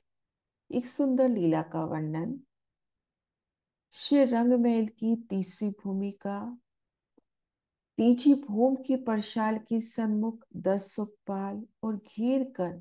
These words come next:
पाँच हजार नौ सौ नब्बे जो झरोखे हैं,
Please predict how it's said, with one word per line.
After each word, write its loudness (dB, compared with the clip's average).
पाँच -4
हजार -6
नौ -4
सौ -10
नब्बे -6
जो 2
झरोखे -4
हैं, -6